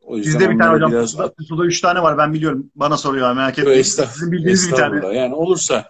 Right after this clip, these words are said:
Speaker 2: Pusuda da üç
Speaker 1: ne
Speaker 2: tane
Speaker 1: ala.
Speaker 2: daha var, temiz, ben biliyorum yani. <laughs> Bana soruyorlar çünkü
Speaker 1: Aynen,
Speaker 2: sürekli.
Speaker 1: aynen,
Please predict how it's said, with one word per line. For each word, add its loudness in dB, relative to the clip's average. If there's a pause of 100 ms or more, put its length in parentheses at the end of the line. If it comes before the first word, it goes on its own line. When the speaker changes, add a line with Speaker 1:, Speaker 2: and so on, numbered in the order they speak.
Speaker 2:
Pusuda 0
da 4
üç 2
Speaker 1:
ne 2
Speaker 2:
tane 6
Speaker 1:
ala. 4
Speaker 2:
daha 4
var, 0
temiz, -2
ben 0
biliyorum -4
yani. -2
<laughs> -16
Bana 2
soruyorlar -2
çünkü -8
Speaker 1:
Aynen, 0
Speaker 2:
sürekli. -10
Speaker 1:
aynen, -4